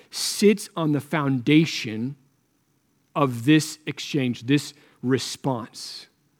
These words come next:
So underneath every sin that you've ever committed is this disposition of the soul to embrace something above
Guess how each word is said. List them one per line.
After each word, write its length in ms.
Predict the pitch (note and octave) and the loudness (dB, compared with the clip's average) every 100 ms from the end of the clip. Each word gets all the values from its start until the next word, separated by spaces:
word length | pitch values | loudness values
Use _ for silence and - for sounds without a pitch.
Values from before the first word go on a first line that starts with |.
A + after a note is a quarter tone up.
| _ _ _ _ | _ _ _ _
So 160 | - C#3+ | -4 4
underneath 360 | D#3+ E3+ E3+ - | 6 6 4 2
every 360 | D#3 E3+ G3 | -4 0 0
sin 600 | F#3 - F#3+ D3+ A#2 G#2+ A#2+ | 0 -2 -2 0 -2 -6 -8
that 60 | B2+ | -4
you've 240 | C3+ C#3+ | -2 0
ever 180 | C#3+ C#3 | 0 -2
committed 640 | - C3+ C3 A2+ G#2 A#2+ _ _ _ _ _ _ _ - | -4 0 0 0 -4 -10 _ _ _ _ _ _ _ -4
is 320 | C#3+ A#2+ A2+ | -2 -2 -2
this 260 | C#3 B2+ - | 0 0 -4
disposition 1120 | A2 C#3+ E3+ - D#3 C3+ B2 D#3+ - D#3 D3 C#3 | 2 4 4 2 0 0 2 2 2 -2 -2 -4
of 140 | A#2+ | -8
the 80 | A#2+ | -8
soul 680 | - - B2+ A2 G#2+ A2+ A#2 _ _ _ _ | -10 -8 -6 -6 -8 -14 -20 _ _ _ _
to 180 | - C#3 | 0 0
embrace 420 | B2 C3+ C#3 C#3 | 2 4 2 0
something 580 | - C#3+ C#3 - A#2 A#2 - | -4 -2 -2 -4 -4 -4 -8
above 600 | A#2 B2+ B2 A#2 A2+ | -10 -2 -2 0 -4